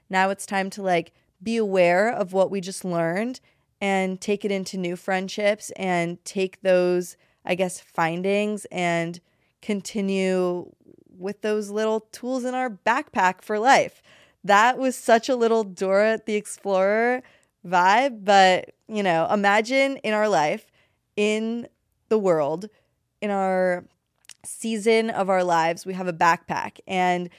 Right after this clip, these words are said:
in this backpack, we have tools, and we're from friendships that have broken off.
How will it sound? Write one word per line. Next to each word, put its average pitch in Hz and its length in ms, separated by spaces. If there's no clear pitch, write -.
in 208 160
this 202 100
backpack, 196 480
we 196 120
have 175 180
tools, 185 560
and 185 200
we're 185 360
from 240 400
friendships 208 640
that 196 120
have 175 200
broken 185 340
off. 156 440